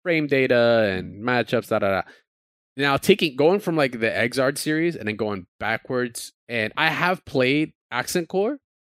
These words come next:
um, I just didn't play it to that extent. I was playing it more casually, right? So to go backwards, I can see, it's, it's a funny situation 'cause I could see why people were having such an issue with Exard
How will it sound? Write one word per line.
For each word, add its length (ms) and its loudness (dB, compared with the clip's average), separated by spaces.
um, 300 2
I 100 2
just 220 0
didn't 240 2
play 160 0
it 80 -4
to 80 -14
that 120 0
extent. 180 -2
I 40 0
was 80 -8
playing 220 -2
it 40 -8
more 220 -10
casually, 640 -4
right? 260 -4
So 160 2
to 160 -4
go 260 6
backwards, 720 0
I 140 -4
can 160 2
see, 640 -2
it's, 160 0
it's 120 -2
a 60 0
funny 360 0
situation 460 -2
'cause 160 -8
I 80 -2
could 220 -2
see 560 -2
why 500 4
people 400 -6
were 100 0
having 300 -2
such 220 -2
an 100 -4
issue 300 -6
with 200 -6
Exard 580 -2